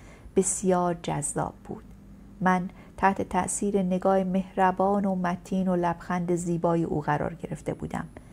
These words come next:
و برخی از مشخصات او نیز توجه مرا جلب کرده بود، از جمله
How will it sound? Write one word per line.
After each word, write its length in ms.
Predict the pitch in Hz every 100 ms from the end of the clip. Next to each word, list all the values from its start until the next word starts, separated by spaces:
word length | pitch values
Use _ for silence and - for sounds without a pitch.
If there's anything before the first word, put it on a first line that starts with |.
| - - -
و 80 | 175
برخی 380 | 175 220 233 208
از 180 | 190 175
مشخصات 680 | 170 170 175 160 - 156 156
او 200 | - 202
نیز 320 | 190 175 170 - - -
توجه 540 | - 165 156 156 160 151
مرا 280 | 160 151
جلب 440 | 147 - 151 160 -
کرده 280 | - - -
بود، 240 | - - - - - - - - -
از 160 | 196
جمله 400 | 202 196 180 180